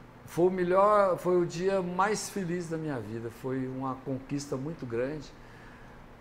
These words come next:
Primeiro devido às próprias condições, né, financeiras que a gente tinha. E eu sou um aluno da escola pública, né? Então, pra mim foi uma vitória enorme eu ter conseguido passar no vestibular de medicina.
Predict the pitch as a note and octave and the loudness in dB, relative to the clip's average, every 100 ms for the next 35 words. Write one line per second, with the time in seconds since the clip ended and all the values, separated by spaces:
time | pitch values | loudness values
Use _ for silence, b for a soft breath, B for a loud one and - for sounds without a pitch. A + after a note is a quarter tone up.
0 | - G#3+ D#4 F#4 D#4 A3+ F3 F3 D#3+ - | -4 -2 2 2 2 2 2 2 0 2
1 | E3+ E3+ E3 E3 D3+ - D3 C#3 C3 - | 4 4 2 0 -2 -2 0 0 -4 -8
2 | - - A#2+ C3+ C#3 A2+ - C#3 C3+ - | -12 -10 -6 -4 -4 -8 -4 -2 0 2
3 | C#3+ C#3+ C#3+ D3 D3+ D3 C3 G2+ - - | 2 2 2 2 2 -2 -6 -6 -8 -14
4 | B B B B B C3 F3 - G#3 G3 | B B B B B 2 2 4 4 6
5 | G3+ G3 D#3+ D#3+ D#3 D#3 D3+ D#3 C3 A#2+ | 4 2 2 6 6 6 2 2 0 -2
6 | A#2 B2+ B2 - B B B B - A2 | -2 -4 -8 -14 B B B B -10 -2
7 | D#3 D#3+ D#3+ E3 D3+ E3+ F3+ F#3 G3 F3+ | 2 2 2 2 2 0 -2 -2 -2 -2
8 | E3+ - - C#3 D3+ D#3 C3+ D#3 D3 C3+ | -4 -4 0 2 4 2 4 4 2 2
9 | D3 C#3 A2 F#2+ G#2 G#2 A#2+ A#2 B2+ B2 | 2 2 -2 -6 -6 -6 -6 -6 -6 -8
10 | B2+ G#2 A#2 B2+ C3+ C3+ B2 B B B | -8 -6 -6 -4 -4 -4 -6 B B B
11 | - C#3+ C3 - C3 C3+ B2+ C3 - B2+ | -4 0 0 2 0 0 -2 -6 -8 -6
12 | B2 A#2+ A#2 A#2 A2+ - - F2+ | -4 -4 -6 -8 -8 -10 -12 -12